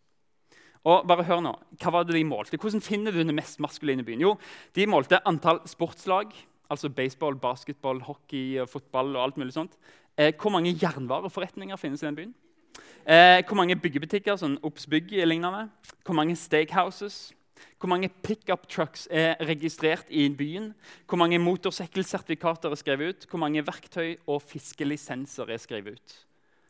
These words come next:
Så fant de ut Nashville. Det er den mest mannlige byen. Men hør her da, du fikk plusspoeng for alt det der, men du fikk minuspoeng for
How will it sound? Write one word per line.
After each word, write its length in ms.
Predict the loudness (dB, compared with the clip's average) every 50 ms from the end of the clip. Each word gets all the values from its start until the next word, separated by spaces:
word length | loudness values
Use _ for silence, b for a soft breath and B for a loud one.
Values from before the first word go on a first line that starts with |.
| _ _ _ _ _ _ _ _
Så 160 | -12 -12 -4
fant 180 | -4 -4 -4 -2
de 160 | -4 -4 -4
ut 200 | -4 -6 -12 -20 -20 _ _ _ _
Nashville. 560 | -4 -4 -4 -4 -4 -10 -8 -8 -10 -10 -10 -14 -18 -20 _ _ _ _
Det 320 | -20 -12 2 4 6 6
er 60 | 6
den 100 | 4 2
mest 220 | -4 -4 -6 -6 -8
mannlige 260 | -6 -6 -8 -10 -10
byen. 220 | -10 -10 -10 -12 B B B B
Men 140 | 0 2 4
hør 160 | 6 4 6
her 160 | 6 6 6
da, 100 | 6 2 0 -2 -6 _ _ _ _
du 80 | -2
fikk 200 | -2 -2 -2 -2
plusspoeng 400 | -2 -4 -4 2 2 2 2 4 4
for 80 | 4
alt 100 | 4 4
det 80 | 4 2
der, 160 | 2 2 0 B B B B B
men 120 | 2 2
du 60 | 4
fikk 160 | 4 2 2
minuspoeng 760 | 2 2 2 2 2 0 -2 -4 -4 -2 -2 -2 -2 -2 -6 -10 -14 _ _ _ b b b b b b b b b b b b b b b b _
for 300 | 2 6 6 6 6 2